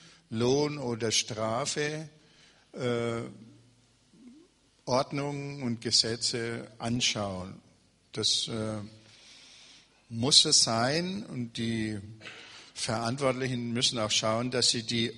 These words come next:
Ordnungen aufrechterhalten. Aber wir sehen hier auch, dass Gott mit der Dahingabe Christi am Kreuz eine ganz andere Ordnung geschaffen hat.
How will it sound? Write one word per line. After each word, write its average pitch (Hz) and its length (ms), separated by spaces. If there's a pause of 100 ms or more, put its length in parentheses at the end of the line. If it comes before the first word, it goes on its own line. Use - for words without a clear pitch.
Ordnungen 123 760
aufrechterhalten. 143 1300 (1300)
Aber 180 560
wir 143 240
sehen 170 320
hier 151 340
auch, 165 200
dass - 340
Gott 151 400 (120)
mit 143 600 (200)
der 131 140
Dahingabe 131 1080 (220)
Christi 135 480
am 117 220
Kreuz 104 680 (400)
eine 120 280
ganz 127 400
andere 131 800 (680)
Ordnung 117 880
geschaffen 104 680
hat. - 340